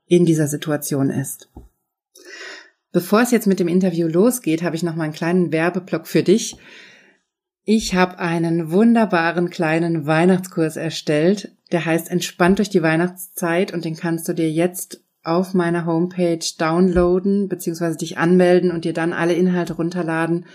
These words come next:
Du erhältst in diesem kleinen Kurs, der auch nur sieben Euro neunzig kostet, also der wirklich unschlagbar günstig ist. Ich habe ihn wirklich so günstig gemacht, wie ich konnte, weil ich will, dass wirklich so viele Menschen wie möglich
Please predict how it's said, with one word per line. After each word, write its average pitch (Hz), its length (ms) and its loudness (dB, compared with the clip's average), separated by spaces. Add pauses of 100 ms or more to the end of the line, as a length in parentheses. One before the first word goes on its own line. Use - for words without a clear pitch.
(920)
Du 185 80 -2
erhältst 180 640 2
in 190 180 4
diesem 190 220 2
kleinen 175 300 -2
Kurs, 196 440 0
der 170 240 0
auch 175 140 -4
nur 185 260 2
sieben 202 300 -2
Euro 190 240 0
neunzig 185 440 0
kostet, 165 360 -8
also 156 160 -6
der 160 120 -6
wirklich 170 360 -10
unschlagbar 208 600 0
günstig 208 440 4
ist. 214 260 4
Ich 185 140 2
habe 180 120 4
ihn 180 80 2
wirklich 185 200 0
so 185 100 -2
günstig 240 400 0
gemacht, 196 280 0
wie 196 40 2
ich 180 100 -4
konnte, 190 320 2
weil 160 140 0
ich 165 160 -6
will, 180 160 4
dass 180 220 0
wirklich 180 320 0
so 170 80 -8
viele 220 340 -2
Menschen 196 380 0
wie 170 100 0
möglich 180 500 -2